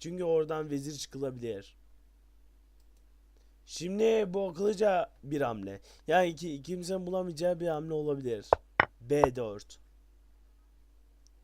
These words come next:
Şimdi artık üstüne olduğu halde konum kayıp olabiliyor. Artık buraya kale,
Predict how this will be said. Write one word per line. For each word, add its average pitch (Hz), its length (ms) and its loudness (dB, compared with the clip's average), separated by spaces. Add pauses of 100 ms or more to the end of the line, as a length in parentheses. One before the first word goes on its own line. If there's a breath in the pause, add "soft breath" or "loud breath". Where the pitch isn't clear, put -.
(720 soft breath)
Şimdi 170 280 -6
artık 185 640 2
üstüne 160 380 -8
olduğu 185 320 -2
halde 160 680 2
konum 160 460 -6 (280)
kayıp 135 340 -6
olabiliyor. 120 540 -8 (2250 soft breath)
Artık 151 440 2
buraya 156 380 2
kale, 170 560 2